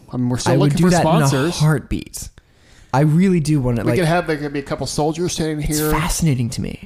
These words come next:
Speaker 1: And they're
Speaker 2: It's
Speaker 1: like,
Speaker 2: so
Speaker 1: and they, they're like, "We have,
Speaker 2: fascinating.
Speaker 1: we have a cue." Like, there's, like, they're in their headphones. They're
Speaker 2: Yeah,
Speaker 1: like,
Speaker 2: right.
Speaker 1: and they're like, "Oh, no, no, you can't talk about that."
Speaker 2: Well, uh, uh, it's more just like, "What do we talk about?" And they feed us words,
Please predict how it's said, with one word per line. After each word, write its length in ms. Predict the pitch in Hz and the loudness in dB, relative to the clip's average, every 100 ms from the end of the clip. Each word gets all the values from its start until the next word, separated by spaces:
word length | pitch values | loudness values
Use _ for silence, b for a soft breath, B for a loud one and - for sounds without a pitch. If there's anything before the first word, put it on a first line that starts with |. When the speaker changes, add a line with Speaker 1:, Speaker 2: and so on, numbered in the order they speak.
| - | -6
Speaker 1:
And 80 | 123 | -2
they're 60 | |
Speaker 2:
It's 60 | 127 | -2
Speaker 1:
like, 80 | 123 | -2
Speaker 2:
so 100 | - | -2
Speaker 1:
and 80 | 151 | -2
they, 60 | |
they're 180 | 131 139 | -2 -2
like, 0 | |
"We 0 | |
have, 60 | 135 | -2
Speaker 2:
fascinating. 340 | 127 135 127 | -2 -4 -4
Speaker 1:
we 60 | 139 | -4
have 100 | 123 | -4
a 60 | |
cue." 560 | - - 156 147 160 180 | -6 -4 -2 0 -2 -4
Like, 200 | 151 131 | -8 -10
there's, 240 | - 120 127 | -8 -8 -8
like, 160 | 120 | -10
they're 120 | 131 123 | -8 -6
in 80 | |
their 120 | 123 113 | -6 -6
headphones. 560 | 131 127 147 151 151 | -8 -4 -4 -4 -4
They're 80 | - | -2
Speaker 2:
Yeah, 160 | 170 160 | 0 0
Speaker 1:
like, 100 | 147 | 0
Speaker 2:
right. 60 | |
Speaker 1:
and 100 | 143 | -2
they're 80 | 120 | -6
like, 180 | 120 - | -12 -8
"Oh, 220 | 139 139 | -6 -4
no, 180 | 135 131 | -4 -2
no, 180 | 123 117 | -2 -2
you 180 | 107 | -4
can't 180 | 104 107 | -6 -10
talk 120 | - | -10
about 160 | 80 - | -14 -16
that." 180 | - - - | -20 -20 -6
Speaker 2:
Well, 420 | 160 131 90 - | -2 -2 -2 -6
uh, 80 | 117 - | -6 -4
uh, 140 | 120 - | -4 -2
it's 300 | 117 101 101 | -4 -2 0
more 200 | 147 131 | 2 2
just 200 | 113 113 | 0 0
like, 160 | 107 - | -2 -4
"What 360 | 123 120 104 - | -4 -2 -2 -2
do 140 | 131 | -2
we 100 | 120 | 0
talk 280 | - 98 - | -2 -4 -4
about?" 280 | 95 82 - | -4 -4 -4
And 100 | 117 | -2
they 120 | 107 - | -2 -2
feed 280 | - 120 | -4 -4
us 200 | - - | -4 -6
words, 500 | 107 76 - - - | -4 -6 -6 -12 -14